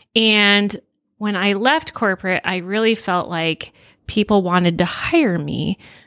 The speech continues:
because I could do a lot of things. And what I found after a while is, of course, they want me to do a lot of things.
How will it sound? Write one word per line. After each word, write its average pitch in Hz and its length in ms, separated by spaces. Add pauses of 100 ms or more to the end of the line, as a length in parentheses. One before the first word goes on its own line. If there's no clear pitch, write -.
because 202 320
I 196 120
could 190 240
do 180 200
a 160 80
lot 156 400
of 151 100
things. - 760 (640)
And 214 800 (460)
what 214 280
I 202 140
found 180 720
after 180 320
a 175 100
while 196 500
is, 180 280
of - 200
course, - 640 (120)
they 208 180
want 190 240
me 196 140
to 196 120
do 180 200
a 185 100
lot 175 240
of 165 100
things. 156 640